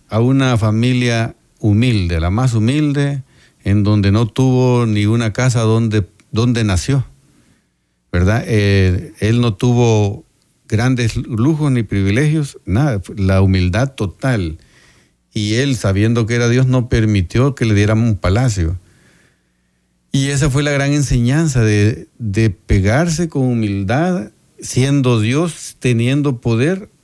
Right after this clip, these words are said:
a no dejarse hacerse sentir mal porque está a la par de las personas que también saben menos o conocen menos o necesitan menos. Así es de que creo que la gran enseñanza a todos es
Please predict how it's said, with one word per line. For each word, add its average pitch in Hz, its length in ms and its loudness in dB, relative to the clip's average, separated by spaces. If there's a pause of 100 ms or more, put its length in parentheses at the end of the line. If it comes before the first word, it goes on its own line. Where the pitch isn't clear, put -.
a 104 80 -2
no 110 340 2
dejarse 139 760 0 (600)
hacerse 127 520 0
sentir 110 420 0
mal 139 280 0
porque 120 480 0
está 127 320 0
a 139 40 2
la 120 220 -2
par 131 180 0
de 127 80 -2
las 123 140 0
personas 123 640 -2 (560)
que 107 140 0
también 101 480 0
saben 117 400 0
menos 120 320 0
o 117 100 -2
conocen 104 380 0
menos 117 320 0
o 110 40 2
necesitan 98 580 2
menos. 131 180 0 (720)
Así 107 220 0
es 113 80 0
de 131 100 -2
que 117 400 0
creo 127 260 0
que 135 120 -4
la 135 100 0
gran 127 200 0
enseñanza 131 800 0
a 95 140 0
todos 151 420 0
es 175 340 -2